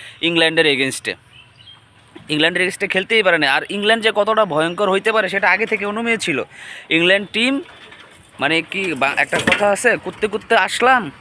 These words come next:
আহ, এমনভাবে আসলাম, একদম ট্রফিটা নিয়ে বাসায় চলে গেলাম।" ইংল্যান্ড টিমের দশা হয়েছে সেই রকম। ইংল্যান্ড টিম যে কী পরিমাণ ভয়ানক হইতে পারে, সেটা আপনারা কালকের ম্যাচটাতে দেখতে পাচ্ছেন।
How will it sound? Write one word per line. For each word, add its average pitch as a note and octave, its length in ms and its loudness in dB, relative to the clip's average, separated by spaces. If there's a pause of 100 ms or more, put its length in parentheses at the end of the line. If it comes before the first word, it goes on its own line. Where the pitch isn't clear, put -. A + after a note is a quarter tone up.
(720)
আহ, D3 360 2
এমনভাবে G3 460 -2
আসলাম, G3 480 2
একদম E3 300 0
ট্রফিটা G3 340 0
নিয়ে G#3 200 0
বাসায় F#3 280 0
চলে G#3 240 0
গেলাম।" C#3+ 240 2
ইংল্যান্ড E3+ 300 -2
টিমের F#3+ 220 -6
দশা F3+ 220 2
হয়েছে F3+ 240 -2
সেই F3+ 160 0
রকম। B2+ 260 0 (340)
ইংল্যান্ড D#3 340 0
টিম G3+ 220 -4
যে G#3+ 100 0
কী G3 160 -6
পরিমাণ G#3 400 0
ভয়ানক D#3+ 480 -2
হইতে F#3 220 0
পারে, A3 260 2
সেটা F3 280 0
আপনারা F#3+ 280 0
কালকের F3+ 360 -2
ম্যাচটাতে E3+ 400 -2
দেখতে F3+ 280 -4
পাচ্ছেন। B2+ 340 0